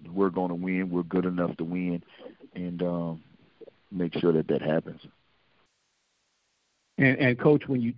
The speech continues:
Speaker 2: with respect to the eight seniors that are leaving, h-, how many scholarships overall are, i-, is your team or is your program working with?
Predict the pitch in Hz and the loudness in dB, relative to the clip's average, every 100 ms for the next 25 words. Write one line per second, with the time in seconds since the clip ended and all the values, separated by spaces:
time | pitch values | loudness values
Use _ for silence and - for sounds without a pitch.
0 | 135 131 - 123 120 135 120 - 147 - | -8 -10 -10 -6 2 2 2 2 2 4
1 | 123 127 127 - 131 113 117 117 107 120 | 4 4 2 0 -2 -2 0 0 0 -2
2 | 117 104 95 - - - - - 165 170 | -2 -4 -6 -12 -18 -14 -10 4 4 4
3 | 170 135 - 131 135 127 - 131 120 - | 0 -2 -4 0 0 0 -2 -6 -6 -10
4 | _ - 143 131 117 117 120 113 104 90 | _ -4 0 2 2 4 4 2 -2 -6
5 | - 113 117 123 131 113 120 117 127 117 | -4 -4 -2 -2 -2 -4 -6 -4 -4 -2
6 | 110 107 110 107 - 107 104 95 92 101 | 0 0 -2 -4 -2 -2 -4 -8 -4 -4
7 | 98 87 80 | -4 -6 -8